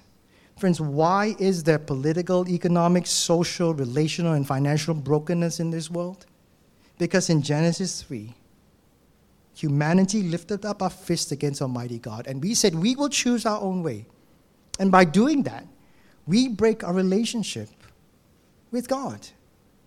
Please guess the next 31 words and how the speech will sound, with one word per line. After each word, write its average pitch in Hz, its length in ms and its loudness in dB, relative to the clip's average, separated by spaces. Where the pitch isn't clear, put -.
And 240 140 -4
you 269 80 0
continue 277 460 0
to 247 100 -4
do 208 220 -2
that, 160 180 0
friends, - 720 -8
when 170 220 2
you 170 100 2
live 202 300 2
your 208 160 0
life 180 580 -6
in 147 140 -4
a 143 80 -2
way 170 240 2
that's 151 200 -2
contrary 135 800 -4
to - 100 -12
the 185 120 -6
Word 127 240 -6
of 139 100 -8
God. 196 400 -12
And 185 160 2
because 185 1120 -2
our 143 120 -8
relationship 170 720 0
with 143 100 0
Almighty 190 520 4
God 170 320 0
is 123 160 -6
broken, 127 640 -6